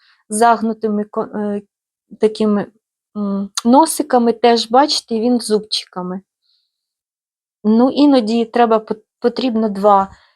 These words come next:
інструменти. І ще в мене є ось таке кільце для відкривання і закривання колечок.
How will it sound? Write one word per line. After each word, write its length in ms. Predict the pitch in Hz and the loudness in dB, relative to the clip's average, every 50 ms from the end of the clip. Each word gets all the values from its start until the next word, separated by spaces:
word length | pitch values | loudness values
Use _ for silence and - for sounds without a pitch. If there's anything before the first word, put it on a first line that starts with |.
| _ _ - | _ _ -10
інструменти. 880 | 214 208 214 - - 214 214 208 196 190 185 180 185 185 _ - - - - _ _ _ _ _ _ _ _ _ _ _ _ _ _ _ _ _ - | -8 -8 -8 -6 -6 -4 -4 -2 -2 -4 -4 -6 -8 -12 _ -12 -12 -12 -12 _ _ _ _ _ _ _ _ _ _ _ _ _ _ _ _ _ -4
І 140 | 240 240 240 | -2 0 2
ще 500 | - - - - - - 294 330 370 392 | 2 2 2 2 0 2 2 2 2 2
в 40 | 359 | 2
мене 300 | 330 302 302 294 269 247 | 0 0 0 2 2 0
є 240 | 233 226 262 302 320 | 0 0 0 2 2
ось 140 | 294 277 - | 0 0 -2
таке 340 | - 247 220 226 - 277 | -2 -4 -4 -2 -2 -4
кільце 680 | 277 - - 240 226 226 226 - - - - 262 285 294 | -4 -2 -4 -4 -4 -4 -4 -6 -4 -2 0 2 2 2
для 200 | 254 247 247 247 | 2 2 2 2
відкривання 680 | 233 233 233 - - 226 226 214 247 269 294 294 285 262 | 2 0 -2 -4 -4 -4 0 2 2 4 4 2 2 0
і 40 | |
закривання 640 | 226 220 220 220 - 220 214 220 240 254 254 240 240 226 | 0 0 -2 -2 -2 -2 2 2 2 2 2 2 -2 -4
колечок. 640 | 233 - 220 208 202 190 185 185 - - - - | -4 -4 -2 -2 -2 -2 -4 -4 -6 -8 -8 -10